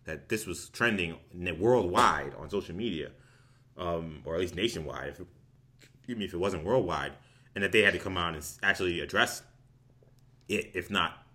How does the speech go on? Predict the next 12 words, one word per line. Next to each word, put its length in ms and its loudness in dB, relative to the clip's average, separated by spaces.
officially, 480 0
but 320 -10
through, 360 -6
uh, 100 -6
you 120 -6
know, 120 -4
a 60 -6
source 320 -2
quote 340 -6
to 340 -4
a 60 -12
trade. 460 2